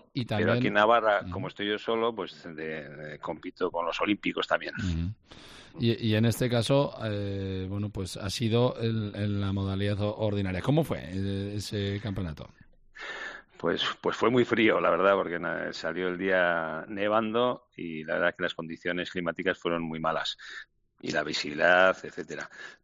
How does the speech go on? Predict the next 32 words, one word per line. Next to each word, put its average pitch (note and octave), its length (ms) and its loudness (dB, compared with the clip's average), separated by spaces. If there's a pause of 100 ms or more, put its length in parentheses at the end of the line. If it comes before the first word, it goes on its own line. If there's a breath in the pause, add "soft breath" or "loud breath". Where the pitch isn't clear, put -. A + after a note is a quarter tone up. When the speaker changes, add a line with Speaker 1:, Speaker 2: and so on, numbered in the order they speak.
Speaker 2:
Pero F#2 300 4
bueno, A2 380 4
eh, F2 580 -6
estamos F2+ 320 -4
empezando F#2 380 -2
temporada, G#2+ 720 6
era F#2 160 0
una F2 360 -4
clasificatoria F2+ 680 -8 (1300)
pequeña, F#2 320 0
digamos, F#2+ 340 0
setenta F2 300 -6
y - 40 -8
cinco F2+ 220 -6
platos, A#2 440 6 (500 loud breath)
y D#2+ 140 0
fui E2+ 200 -2
más D#2+ 200 -2
que E2+ 100 -2
todo E2 260 0
por D#2 200 -2
tener D#2+ 360 -4 (400)
sensaciones G2 800 2
y, E2 320 0
bueno, F#2 280 2
y G#2 100 -4
salió F2 280 0
muy F2 120 0
bien, G2 120 0
la F2 60 4
verdad. E2 220 0 (600)
Speaker 1:
Ujú. F#2 300 -10